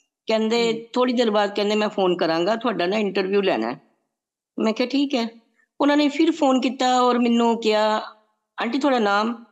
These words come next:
Speaker 1: ਮੈਂ ਕਿਹਾ, "ਰੇਨੂ ਸ਼ਰਮਾ।" "ਕਿੱਥੇ ਰਹਿੰਦੇ ਹੋ?" ਮੈਂ ਕਿਹਾ, "ਪਿੰਜੌਰ।" "ਕਦੋਂ ਮਿਲੇ ਸੀ ਗੁਰੂ ਜੀ ਨੂੰ?" ਮੈਂ ਕਿਹਾ, "ਉੱਨੀ ਸੌ ਪਚਾਨਵੇਂ।" "ਬਸ ਆਂਟੀ, ਸਤਸੰਗ ਤੁਹਾਡਾ, ਮਤਲਬ, ਸ਼ੁਰੂ ਹੋ ਜਾਣਾ ਤੇ ਸਤਸੰਗ ਕਰਨਾ ਤੁਸੀਂ ਗੁਰੂ ਜੀ ਦਾ।"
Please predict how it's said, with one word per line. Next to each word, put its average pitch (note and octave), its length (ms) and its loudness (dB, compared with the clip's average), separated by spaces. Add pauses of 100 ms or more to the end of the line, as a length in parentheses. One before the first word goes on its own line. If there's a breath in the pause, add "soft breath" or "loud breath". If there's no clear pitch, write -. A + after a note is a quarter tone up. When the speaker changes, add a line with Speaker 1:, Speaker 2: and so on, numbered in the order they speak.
(160)
Speaker 1:
ਮੈਂ F#3 120 0
ਕਿਹਾ, G3 140 -2
"ਰੇਨੂ C#3 240 2
ਸ਼ਰਮਾ।" E3+ 380 -2 (180)
"ਕਿੱਥੇ G3+ 220 -4
ਰਹਿੰਦੇ A#3+ 300 0
ਹੋ?" A#3 120 0
ਮੈਂ A3+ 140 -2
ਕਿਹਾ, G3+ 140 -4
"ਪਿੰਜੌਰ।" D#3 520 0 (1040)
"ਕਦੋਂ B3+ 180 0
ਮਿਲੇ C4 220 2
ਸੀ B3+ 120 -4
ਗੁਰੂ A#3+ 180 -2
ਜੀ A#3 140 -2
ਨੂੰ?" A#3+ 400 -2 (500)
ਮੈਂ F3+ 120 0
ਕਿਹਾ, G#3+ 140 -2
"ਉੱਨੀ F#3+ 180 0
ਸੌ F#3 160 -4
ਪਚਾਨਵੇਂ।" F3 420 -2
"ਬਸ A#3+ 300 -2
ਆਂਟੀ, A#3+ 500 -2 (420)
ਸਤਸੰਗ G#3+ 440 -4
ਤੁਹਾਡਾ, F#3+ 420 -2
ਮਤਲਬ, F3 480 0
ਸ਼ੁਰੂ F3 240 0
ਹੋ F#3 80 4
ਜਾਣਾ F3 260 0
ਤੇ C#4 220 -6
ਸਤਸੰਗ E3+ 440 -4
ਕਰਨਾ C#3 300 -4
ਤੁਸੀਂ - 360 -8 (480)
ਗੁਰੂ F3+ 160 0
ਜੀ D3 140 -2
ਦਾ।" D3+ 240 -2